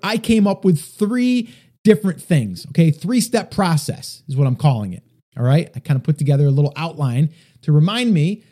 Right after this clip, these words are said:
of these things because it's really, really important. And if you do this, if you follow this,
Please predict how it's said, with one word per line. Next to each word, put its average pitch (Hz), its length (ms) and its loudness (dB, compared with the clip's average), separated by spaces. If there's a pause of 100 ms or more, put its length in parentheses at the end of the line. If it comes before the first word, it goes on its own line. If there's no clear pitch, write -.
(180)
of 165 160 4
these 233 240 0
things 262 460 -4
because 220 420 -4
it's - 180 -4
really, 214 460 2
really 202 320 0
important. 180 360 -2
And 170 100 4
if 175 140 0
you 196 80 2
do 247 320 2
this, 175 180 0
if 185 160 -2
you 185 60 -2
follow 240 500 -4
this, 139 440 -2